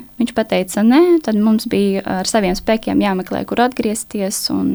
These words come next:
ā, mēs atgriezāmies, mēs izpildījām to Vācijas lēmumu.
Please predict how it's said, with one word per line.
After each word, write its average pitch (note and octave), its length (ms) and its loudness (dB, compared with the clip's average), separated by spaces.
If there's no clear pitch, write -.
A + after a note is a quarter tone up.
ā, - 200 -6
mēs G3+ 240 -2
atgriezāmies, A3+ 720 -4
mēs A3 180 -6
izpildījām G3 540 -4
to F#3 100 -4
Vācijas A#3 640 -2
lēmumu. B3+ 480 4